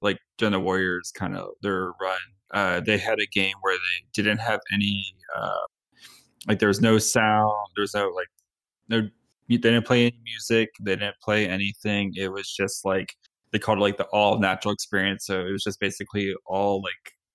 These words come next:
the squeaking of the sneakers and, like, that was it. They did it for, like, a half,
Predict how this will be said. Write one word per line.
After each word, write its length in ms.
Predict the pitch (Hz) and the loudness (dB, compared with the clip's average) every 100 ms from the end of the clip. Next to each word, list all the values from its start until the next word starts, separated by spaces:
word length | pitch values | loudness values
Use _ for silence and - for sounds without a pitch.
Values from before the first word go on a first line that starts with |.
| _ | _
the 120 | 107 | -4
squeaking 440 | 101 - 110 - 104 | -2 0 0 0 0
of 120 | 101 | 0
the 80 | 98 | -4
sneakers 640 | - 98 104 98 - - | -4 -4 -2 -2 -2 -8
and, 140 | 92 - | -10 -8
like, 300 | 90 90 101 | -12 -12 -6
that 160 | 101 87 | -2 -2
was 200 | 85 107 | -2 -2
it. 200 | 92 82 | -2 0
They 100 | 101 | -2
did 160 | 104 113 | 0 0
it 60 | - | 2
for, 320 | 113 101 95 | 4 4 4
like, 140 | 85 90 | 2 0
a 40 | |
half, 420 | - - 104 107 | 0 0 -2 -2